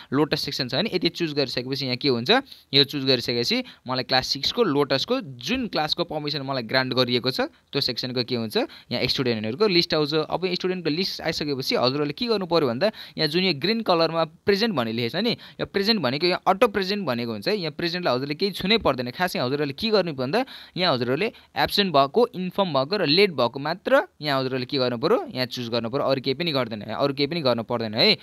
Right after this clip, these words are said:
अरू सबै के हुन्छ भन्दा, अरू सबै चाहिँ यो आफै अटो अपडेट भएको हुन्छ। जस्तो हजुरहरूको क्लासमा दुई तिनवटा विद्यार्थी एब्सेन्ट भएको छन्, जस्तो यहाँ मध्ये दुई तिनवटा विद्यार्थी एब्सेन्ट भएको छन् भने हजुरहरूले के गर्नुहोस् भन्दा, जस्तो मैले यहाँ एकजनाको गरेँ है, एकजना जस्तो गरेँ मैले। अब यहाँ चाहिँ सपोज मैले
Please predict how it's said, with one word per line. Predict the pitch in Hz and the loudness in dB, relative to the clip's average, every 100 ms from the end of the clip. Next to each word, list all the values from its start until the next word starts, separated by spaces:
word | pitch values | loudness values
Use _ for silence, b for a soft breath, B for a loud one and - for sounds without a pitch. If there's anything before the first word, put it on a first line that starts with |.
| B B | B B
अरू | 135 135 | -6 -4
सबै | 175 - 202 | -4 0 0
के | 180 | 2
हुन्छ | 156 139 | 0 0
भन्दा, | 127 117 208 - | -4 0 -2 0
अरू | 143 131 | -2 -2
सबै | 127 - 143 135 | -4 -2 -2 0
चाहिँ | 170 262 B B - | 2 2 B B -6
यो | 131 | 0
आफै | 104 180 | 2 2
अटो | 220 135 127 | 4 4 4
अपडेट | 120 117 | 2 0
भएको | 110 107 | -2 -4
हुन्छ। | 117 190 | -4 -2
जस्तो | 147 135 | -2 -2
हजुरहरूको | 120 113 123 | -4 -2 -4
क्लासमा | 120 127 120 190 226 B - | -2 -2 0 -4 -4 B -2
दुई | 160 | -2
तिनवटा | 185 190 | 0 -4
विद्यार्थी | 143 135 135 127 | -4 0 2 2
एब्सेन्ट | - 127 127 | 0 0 0
भएको | 117 110 | 0 0
छन्, | 113 104 | -4 -6
जस्तो | 117 127 | -6 -4
यहाँ | 127 123 | -4 -2
मध्ये | 123 170 | -2 -4
दुई | 160 196 | -6 -6
तिनवटा | 208 190 | -4 -4
विद्यार्थी | 156 151 156 | -2 -2 0
एब्सेन्ट | 139 156 120 | -2 -2 -2
भएको | 113 120 | -2 -2
छन् | 139 110 | -4 -2
भने | 143 214 | -2 -2
हजुरहरूले | 117 127 120 | -2 -2 -2
के | 135 | -2
गर्नुहोस् | 123 113 - | -2 -2 -4
भन्दा, | 127 190 233 B 123 | -2 -2 -2 B -10
जस्तो | - 131 | -4 -2
मैले | 127 127 | 0 0
यहाँ | 131 | 0
एकजनाको | 127 123 123 120 127 | 0 0 -2 0 2
गरेँ | 113 110 | 2 4
है, | 185 127 113 | 2 0 -6
एकजना | 120 123 | -4 -4
जस्तो | 120 - | -4 -4
गरेँ | 113 117 113 | -2 -2 0
मैले। | 113 151 | -2 -2
अब | - 131 | -2 -4
यहाँ | 120 113 | -2 -4
चाहिँ | 143 | -4
सपोज | - 123 120 | -6 -6 -4
मैले | 117 127 | -4 -6